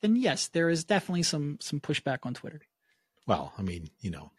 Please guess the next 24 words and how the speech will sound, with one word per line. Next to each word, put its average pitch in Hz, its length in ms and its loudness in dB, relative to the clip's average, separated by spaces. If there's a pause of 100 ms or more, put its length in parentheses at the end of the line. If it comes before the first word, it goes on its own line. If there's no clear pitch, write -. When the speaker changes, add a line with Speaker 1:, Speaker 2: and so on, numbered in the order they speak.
(120)
Speaker 2:
it's - 120 -8
the, 110 100 4
the 180 560 8
Speaker 1:
<laughs> - 20 -8
Speaker 2:
rule 170 120 12
number 156 200 12
one 147 180 12
is 120 120 12
never 110 240 10
tweet, 107 340 4
right? 110 260 2
Which 185 120 6
we 196 60 12
Speaker 1:
Yes, 160 160 8
Speaker 2:
both 110 240 4
Speaker 1:
and 185 200 8
certainly 226 360 12
never 165 220 10
Speaker 2:
violate. 160 60 6
Speaker 1:
read 165 220 8
your 156 100 4
Speaker 2:
Yeah, 156 40 6
Speaker 1:
mentions. 160 500 4 (100)
Speaker 2:
right. 104 320 0